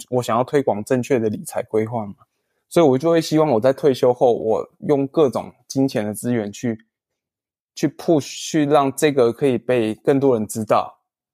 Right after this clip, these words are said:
那可能像艾美丽你的话，就是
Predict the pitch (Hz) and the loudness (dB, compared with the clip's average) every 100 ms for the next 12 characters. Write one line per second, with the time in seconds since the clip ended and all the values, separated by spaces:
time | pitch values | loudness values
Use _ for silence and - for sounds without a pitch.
0 | _ _ _ - 160 131 120 165 147 139 | _ _ _ -2 2 2 2 2 0 -4
1 | - _ _ _ _ _ _ 151 139 113 | -8 _ _ _ _ _ _ 0 0 0
2 | 127 139 113 107 113 147 131 127 123 123 | 2 2 2 0 0 2 0 -2 -6 -6
3 | 127 120 | -4 -4